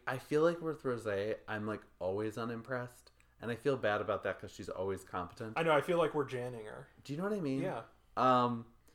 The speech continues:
Speaker 1: but it, it was fine.
Speaker 2: Yeah.
Speaker 1: And then we had
Speaker 2: Kandy.
Speaker 1: Kandy. What did you think?
Speaker 2: Oh, I had a lot of thoughts about Kandy. All right, I'm gonna divide, I'm gonna divide my thoughts into two convenient categories. Um, my initial reactions, which were, "None of this works. This is a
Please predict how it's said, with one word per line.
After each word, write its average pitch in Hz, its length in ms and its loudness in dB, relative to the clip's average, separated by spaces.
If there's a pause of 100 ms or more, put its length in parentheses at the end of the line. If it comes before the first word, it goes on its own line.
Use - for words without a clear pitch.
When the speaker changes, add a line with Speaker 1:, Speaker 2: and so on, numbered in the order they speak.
(720)
Speaker 1:
but 175 120 4
it, 190 160 8
it 170 40 4
was 180 160 -6
fine. 113 400 0
Speaker 2:
Yeah. 165 160 0
Speaker 1:
And 135 160 2
then 156 280 4 (100)
we 131 220 -4 (120)
had 107 540 -6 (240)
Speaker 2:
Kandy. - 240 -18
Speaker 1:
Kandy. - 300 -12 (180)
What 127 140 -8
did 131 120 -14
you 127 80 -8
think? - 340 -18 (120)
Speaker 2:
Oh, 143 260 -2
I 123 100 -6
had 131 100 -4
a 123 40 -2
lot 113 300 -2
of 107 100 -10
thoughts 110 220 -6
about 110 220 -10
Kandy. 123 380 -14 (180)
All 135 80 2
right, 131 120 2
I'm 131 100 -2
gonna 139 120 0
divide, 139 300 4
I'm 127 100 2
gonna 135 120 0
divide 139 200 4
my 143 100 0
thoughts 127 300 0
into 117 160 -12
two 135 200 -8
convenient 113 460 -12
categories. - 640 -14 (420)
Um, 107 380 -4 (160)
my 107 200 -2
initial 147 300 0
reactions, 117 440 -2
which 120 180 -10
were, 131 340 0
"None 113 300 -8
of 113 80 -6
this - 240 -6
works. 110 400 -6
This - 220 -12
is 107 120 -12
a 101 180 -4